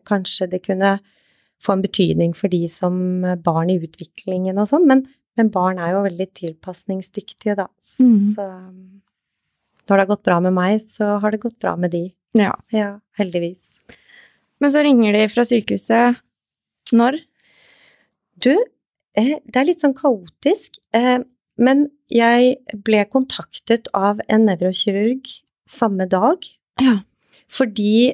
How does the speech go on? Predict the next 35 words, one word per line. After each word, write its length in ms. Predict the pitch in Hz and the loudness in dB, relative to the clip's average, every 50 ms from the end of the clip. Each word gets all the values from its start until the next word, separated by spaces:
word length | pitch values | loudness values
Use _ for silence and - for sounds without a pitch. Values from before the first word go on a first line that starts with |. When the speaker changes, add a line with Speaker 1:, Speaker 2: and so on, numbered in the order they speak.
| - - | 0 -4
Speaker 1:
eh, 560 | - 220 214 208 208 208 208 208 214 214 214 220 | -4 -2 -2 -2 -2 -2 -2 -2 -2 -2 0 0
jeg 160 | 220 214 214 | 0 0 0
kjenner 360 | 214 - - 233 202 185 185 180 | 0 0 0 0 0 -2 -4 -4
vedkommende 640 | 180 175 170 _ _ - 185 180 175 185 190 208 | -4 -4 -6 _ _ -8 -6 -6 -4 -2 -2 -2
litt 180 | 196 196 196 - | -2 -2 -4 -4
via 260 | 196 185 170 170 175 | -4 -4 -2 -4 -4
via. 360 | 170 170 160 151 156 190 277 - _ _ _ _ _ _ _ _ _ _ _ _ _ _ _ _ _ _ _ _ | -2 -4 -4 -4 -4 -4 -6 -6 _ _ _ _ _ _ _ _ _ _ _ _ _ _ _ _ _ _ _ _
Og 100 | 247 240 | 0 2
det 160 | 247 294 294 | 4 4 4
var 200 | 269 233 202 190 | 4 2 2 2
jo 140 | 190 202 214 | 2 2 0
veldig, 640 | 202 202 233 214 190 175 165 185 185 190 190 202 - - _ _ _ - | 2 2 0 0 0 -4 -4 -2 0 0 0 0 -2 -4 _ _ _ -6
eh, 460 | 196 196 196 196 190 196 196 196 196 - _ _ _ _ _ _ - | -6 -4 -4 -4 -4 -4 -4 -6 -6 -8 _ _ _ _ _ _ -14
fint, 720 | - - - 220 233 302 440 - _ _ - - - - _ _ _ _ _ _ _ _ _ _ _ _ _ _ _ - | -8 -6 -2 0 0 0 0 -2 _ _ -14 -14 -14 -14 _ _ _ _ _ _ _ _ _ _ _ _ _ _ _ -6
fordi 360 | - 269 233 233 226 233 - | -4 -2 0 0 0 0 0
ellers, 460 | - 214 208 214 220 - - - - _ - | 0 0 0 0 0 0 -2 -4 -4 _ -2
det 100 | 220 196 | 0 0
her 140 | 202 190 | 0 0
var 120 | 180 185 180 | 0 0 0
jo 60 | 190 | -2
en 80 | 214 220 | -2 -4
fredag, 480 | - - 170 151 151 156 - 240 294 - _ _ _ _ _ _ _ _ _ _ - - | -4 -2 -2 -2 0 0 -2 -2 -2 -4 _ _ _ _ _ _ _ _ _ _ -4 -2
ellers 300 | 214 208 202 220 - - | -2 0 0 2 2 2
hadde 140 | 220 208 | 2 2
jeg 140 | 214 214 202 | 2 0 0
gått 180 | 190 185 - - | -2 -6 -4 -2
til 100 | - 196 | 0 0
mandag 460 | 185 175 165 160 160 156 175 180 180 | 2 0 -2 -2 -2 0 0 0 0
uten 160 | 170 - - | -2 -4 -4
å 100 | 185 180 | -2 -2
egentlig 380 | 175 175 175 190 190 190 175 160 | -2 -2 -2 -2 -2 -2 -2 -4
vite 160 | - - 185 | -4 -2 0
noen 340 | 185 190 180 160 156 160 165 | 2 2 2 0 -2 -4 -4
ting 200 | - 170 175 180 | 0 0 0 2
annet 340 | - 175 160 147 151 156 | 0 0 -2 -2 -6 -6